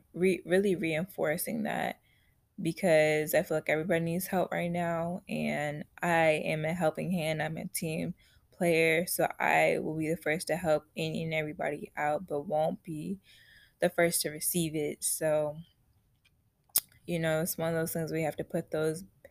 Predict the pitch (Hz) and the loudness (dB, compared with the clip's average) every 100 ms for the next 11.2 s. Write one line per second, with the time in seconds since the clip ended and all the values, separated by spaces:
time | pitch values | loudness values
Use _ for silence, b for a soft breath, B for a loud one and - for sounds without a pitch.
0 | B B _ 180 175 175 170 170 196 175 | B B _ 4 4 4 0 2 0 0
1 | 175 - - 160 165 165 165 160 165 165 | 0 -2 -4 -2 -2 -4 -4 -6 -2 -2
2 | 175 165 165 160 165 170 - - - _ | -2 -2 -2 0 0 -2 -4 -8 -20 _
3 | _ _ _ _ _ _ 160 156 160 - | _ _ _ _ _ _ -8 -6 -4 -4
4 | 165 156 160 160 160 156 160 - _ _ | -2 -2 -4 -4 -4 -4 -8 -12 _ _
5 | _ _ _ - 160 160 165 170 - - | _ _ _ 2 4 4 2 2 -2 0
6 | 156 160 156 151 156 170 - _ _ _ | 0 0 0 -4 -6 -8 -12 _ _ _
7 | _ _ _ _ _ - _ _ 180 156 | _ _ _ _ _ -20 _ _ -2 0
8 | 156 160 156 156 160 175 151 147 - 160 | -2 -2 -2 -2 -6 -6 -6 -6 -8 -6
9 | 156 - 165 - 160 - 151 147 147 - | -6 -6 -8 -10 -12 -10 -8 -6 -8 -8
10 | 151 151 - 156 156 160 160 - 156 156 | -10 -10 -10 -8 -2 -2 -2 -2 -2 -2
11 | 156 - | -4 -8